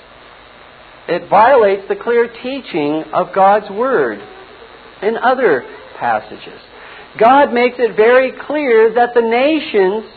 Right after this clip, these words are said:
of the world and their civil magistrates are obligated to honor him and to honor his anointed son in their official capacities as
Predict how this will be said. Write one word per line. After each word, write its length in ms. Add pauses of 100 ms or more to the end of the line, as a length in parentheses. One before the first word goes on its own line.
(120)
of 200
the 120
world 540
and 180
their 200
civil 280
magistrates 760 (140)
are 280
obligated 920
to 100
honor 440
him 340 (580)
and 120
to 80
honor 420
his 180
anointed 680 (260)
son 300
in 100
their 280
official 440
capacities 800 (840)
as 80